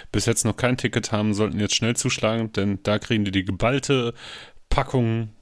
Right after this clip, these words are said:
Underground Heavy Metal eigentlich um die Ohren geschmissen. Von einem Donnerstag bis zum Samstag gibt's da Heavy Metal, äh, quer durch das Roster von Dying Victims Production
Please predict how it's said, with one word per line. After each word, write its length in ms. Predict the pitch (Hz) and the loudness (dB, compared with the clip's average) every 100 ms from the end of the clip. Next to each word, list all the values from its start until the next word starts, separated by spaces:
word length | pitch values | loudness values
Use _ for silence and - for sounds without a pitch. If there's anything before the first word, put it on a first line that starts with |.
| - - | -14 -2
Underground 480 | 165 156 107 101 | 0 2 2 0
Heavy 180 | 101 101 | 0 0
Metal 280 | 98 95 104 | 0 0 -2
eigentlich 300 | 90 101 110 | 0 -2 0
um 120 | 98 | -2
die 100 | 95 | 0
Ohren 180 | 101 110 | 0 0
geschmissen. 420 | 90 - 92 123 | 0 0 0 0
Von 280 | - 123 117 | 0 0 0
einem 340 | 123 110 95 | 0 0 0
Donnerstag 640 | 92 135 156 - 120 117 - - - - - - - | 0 0 0 2 2 0 -6 -16 -20 -20 -20 -20 -12
bis 420 | 92 104 104 - 120 98 | -2 0 2 0 -2 -2
zum 260 | - 104 | 2 2
Samstag 540 | 95 107 131 127 113 104 | 2 2 0 0 -2 -2
gibt's 200 | 107 - | -2 0
da 80 | 104 | 0
Heavy 180 | 107 | 2
Metal, 920 | 104 104 117 110 104 - 101 101 101 101 | 0 0 2 2 0 -2 0 2 2 0
äh, 40 | |
quer 400 | - - 117 117 | -2 0 0 2
durch 320 | 107 104 - | 0 0 0
das 500 | 104 101 - - - - - - | 0 2 2 0 -2 -8 -20 -6
Roster 380 | 101 110 123 120 | 0 2 2 -2
von 160 | - 107 | -2 0
Dying 260 | 104 104 101 | 2 2 0
Victims 340 | - 110 - | 0 -2 0
Production 720 | 95 85 90 - 95 98 | -2 0 0 0 0 0